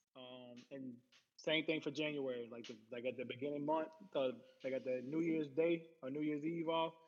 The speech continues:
but I worked every weekend. And I, like, and, like, if it wasn't, like, a, like, a national holiday, then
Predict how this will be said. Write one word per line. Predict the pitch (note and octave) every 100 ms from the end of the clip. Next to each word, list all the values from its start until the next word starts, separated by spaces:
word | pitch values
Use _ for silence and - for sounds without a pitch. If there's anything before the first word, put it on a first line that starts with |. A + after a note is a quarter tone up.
| _ _ _ _
but | A#2+
I | C3+
worked | C#3+ C#3+ -
every | D#3+ D3 C#3+
weekend. | C#3+ C#3 C3 A#2 C3 _ _ _ _ _ _
And | C#3
I, | D3
like, | C#3+ C3 B2+
and, | D3 C3+ B2+ B2+ _
like, | C#3+ D#3
if | E3
it | E3+
wasn't, | G3 F#3+
like, | E3+ D3+
a, | C#3 B2+ D#3
like, | C#3
a | C#3
national | D#3 E3+ E3+
holiday, | D3 E3+ F3+ F#3 F3+ - _ _ _
then | D3 C#3+ C3+